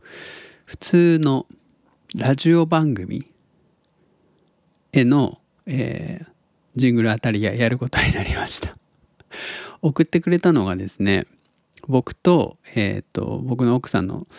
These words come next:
マナちゃんとの共通の友人のナッツンっていう女の子なんですけど、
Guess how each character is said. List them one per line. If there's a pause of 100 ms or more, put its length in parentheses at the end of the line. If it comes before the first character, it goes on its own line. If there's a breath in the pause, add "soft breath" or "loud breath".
(580 loud breath)
マ
ナ
ち
ゃ
ん
と
の
共
通
の (880)
友
人
の (720)
ナ
ッ
ツ
ン
っ (140)
て
い
う (840)
女
の
子
な
ん
で
す
け
ど、